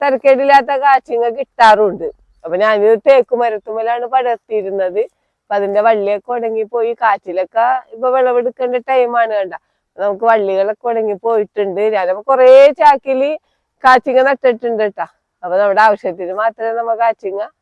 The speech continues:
വിളവെടുക്കുള്ളൂ. ചാക്കിലാവുമ്പോ പിന്നെ നമുക്ക് എപ്പോ വേണമെങ്കിലും വിളവെടുക്കാലോ. അതാണ് ചാക്കിൽ നട്ടാലുള്ള ഒരു പ്രത്യേകത. ചാക്ക് നമ്മ വെറുതെ കളയണതാണ് ഈ ചാക്കൊക്കെ. അപ്പൊ നമുക്ക് ഈ ചാക്ക് ഇപ്പൊ കണ്ട,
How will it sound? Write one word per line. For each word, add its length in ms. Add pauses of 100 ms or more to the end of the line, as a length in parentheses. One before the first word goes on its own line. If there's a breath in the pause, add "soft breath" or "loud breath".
(100)
വിളവെടുക്കുള്ളൂ. 680
ചാക്കിലാവുമ്പോ 760
പിന്നെ 220
നമുക്ക് 260
എപ്പോ 260
വേണമെങ്കിലും 500
വിളവെടുക്കാലോ. 720
അതാണ് 360 (460)
ചാക്കിൽ 440
നട്ടാലുള്ള 760 (360)
ഒരു 360 (120)
പ്രത്യേകത. 400
ചാക്ക് 440
നമ്മ 220
വെറുതെ 500
കളയണതാണ് 720
ഈ 40
ചാക്കൊക്കെ. 500
അപ്പൊ 160
നമുക്ക് 480 (420)
ഈ 80
ചാക്ക് 440
ഇപ്പൊ 340 (260)
കണ്ട, 240